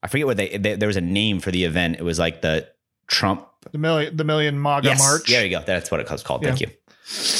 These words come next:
Speaker 2: I, okay, I did see a little bit of that. I saw some leftists who had apparently came in and antagonized a bunch of people within the crowd.
Speaker 1: I knew you were
Speaker 2: And
Speaker 1: gonna say
Speaker 2: some of
Speaker 1: that.
Speaker 2: those people,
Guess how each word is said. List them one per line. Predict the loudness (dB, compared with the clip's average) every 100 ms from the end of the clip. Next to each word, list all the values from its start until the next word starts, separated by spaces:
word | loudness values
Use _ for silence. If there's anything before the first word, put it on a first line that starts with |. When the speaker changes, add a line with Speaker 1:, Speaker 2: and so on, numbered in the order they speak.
| -2 -2
Speaker 2:
I, | -2 -2
okay, | -4 -2 0
I | 0
did | -2 -2
see | 0 0
a |
little | 2 0 0
bit | 0
of | 0
that. | 0 0
I | 0
saw | 0 0 0
some | 0 -2
leftists | 0 0 0 0 0 0 0 0 -2
who | -2 0 2
had | 2 0 2 0
apparently | -2 0 0 2 -2
came | 0 0 2
in | 0 0
and |
antagonized | 0 -2 0 0 0 -2 -2 -2 0 -2
a |
bunch | -2 -2
of | -2
people | -2 -2 0
within | -2 -2 -2
the | -4
crowd. | -2 -2 0 0 -2 -4 -6 -4
Speaker 1:
I | 0
knew | 2
you | 2
were | 4
Speaker 2:
And | 2
Speaker 1:
gonna |
say | 4
Speaker 2:
some | 4 2
of | 2
Speaker 1:
that. |
Speaker 2:
those | 2 2
people, | 0 0 -2 -2